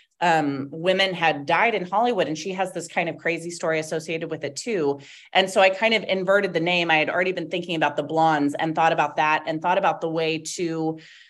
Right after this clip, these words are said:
um, in the book, it's the kind of this signal that Tawny has this reputation for being difficult to work with, that she's mercurial. And it's kind of ironic given that Cal in the book is so much worse to work with, but never gets, like, a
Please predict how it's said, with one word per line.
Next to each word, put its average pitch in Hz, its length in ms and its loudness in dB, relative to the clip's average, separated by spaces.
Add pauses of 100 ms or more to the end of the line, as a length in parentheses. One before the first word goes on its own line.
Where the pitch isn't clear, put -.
(120)
um, 143 720 0
in 240 160 4
the 247 80 4
book, 202 240 4
it's - 160 -6
the - 80 -14
kind 196 240 0
of 170 100 -4
this 160 180 -2
signal 180 320 -2
that 151 200 -2
Tawny 175 260 0
has 165 220 -4
this 160 160 -8
reputation 147 600 -4
for 143 120 -8
being 143 240 -6
difficult 143 420 -8
to 147 100 -12
work 131 300 -8
with, - 220 -8
that 156 120 -4
she's 180 240 -6
mercurial. 143 680 -2
And 160 160 0
it's 151 100 -10
kind 175 220 0
of 143 200 0 (360)
ironic 170 500 4
given 156 300 0
that 143 220 0 (440)
Cal 160 440 6
in 160 160 0
the 156 60 4
book 151 220 0
is 143 160 -6
so 160 100 0
much 147 220 0
worse 151 280 -4
to 202 100 -6
work 180 240 2
with, 202 180 4
but 151 140 -2
never 147 240 2
gets, 135 300 -6
like, 135 200 -2
a 131 220 0